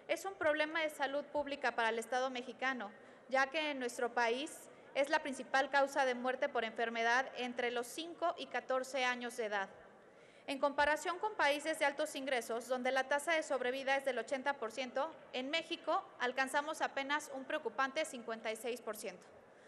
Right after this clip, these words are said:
No obstante lo anterior, entre ochenta y noventa por ciento de los casos de cáncer infantil son curables si se detectan en etapas tempranas. Lamentablemente, el setenta por ciento de los casos en México se detectan en etapas muy avanzadas de la enfermedad.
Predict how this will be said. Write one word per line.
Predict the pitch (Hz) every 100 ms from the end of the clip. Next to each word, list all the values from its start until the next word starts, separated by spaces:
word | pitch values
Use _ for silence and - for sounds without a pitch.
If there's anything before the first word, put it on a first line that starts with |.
| - - -
No | 285
obstante | 359 392 330 330
lo | 320
anterior, | 294 247 214 202 220 - - - - -
entre | 285 285 302
ochenta | 302 370 381
y | 440
noventa | 285 285 294 339
por | 262
ciento | 269 285 320
de | 294
los | 240 -
casos | 269 311 277
de | 233
cáncer | 262 262 302
infantil | 254 247 226 233 254 269
son | 285
curables | 262 285 277 269 226 262
si | 262
se | 247
detectan | 240 233 262 254 302
en | 269 240
etapas | 233 233 240 240
tempranas. | 233 254 262 240 214 - - - - -
Lamentablemente, | 240 247 262 269 294 311 302 285 311
el |
setenta | 294 220 262 254 285
por | 233
ciento | 277 262 277
de |
los | 226 214
casos | - 254 285 262
en | 226
México | 247 262 269 - 339
se | 349
detectan | 247 226 262 254 294 294
en | - 247
etapas | 247 285 311 311
muy | 294 285
avanzadas | 262 233 254 247 247
de | 233
la | 208
enfermedad. | 202 208 202 196 190